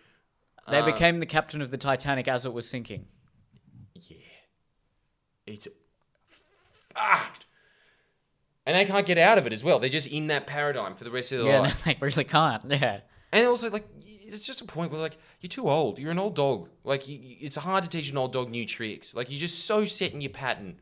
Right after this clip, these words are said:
Speaker 1: Yeah.
Speaker 2: Like, you maybe might be able to do it, but, like, I haven't seen it happen, basically.
Speaker 1: Yeah, yeah.
Speaker 2: May-,
Speaker 1: Um,
Speaker 2: maybe Jack Black is the example. But,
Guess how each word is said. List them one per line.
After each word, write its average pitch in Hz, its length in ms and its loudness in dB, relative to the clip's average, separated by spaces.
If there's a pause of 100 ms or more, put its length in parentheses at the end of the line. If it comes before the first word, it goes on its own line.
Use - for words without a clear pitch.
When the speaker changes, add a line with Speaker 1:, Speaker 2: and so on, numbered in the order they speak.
Speaker 1:
Yeah. 117 220 -2
Speaker 2:
Like, 160 200 -2
you 175 140 -8
maybe 160 420 0
might 135 220 -2
be 123 100 -4
able 117 180 0
to 110 80 -12
do 107 220 -6
it, 104 80 -4
but, 117 160 -8
like, 113 300 -4
I 95 180 -4
haven't 127 220 -8
seen 110 180 -4
it 90 80 -6
happen, 85 340 -12
basically. 90 460 -6 (460)
Speaker 1:
Yeah, 101 300 -6 (160)
yeah. 98 240 -8 (220)
Speaker 2:
May-, 127 160 0
Speaker 1:
Um, 139 120 -2
Speaker 2:
maybe 131 240 2
Jack 95 360 -6
Black 85 280 -8
is 85 80 -14
the 85 100 -14
example. 82 440 -12
But, 127 200 -6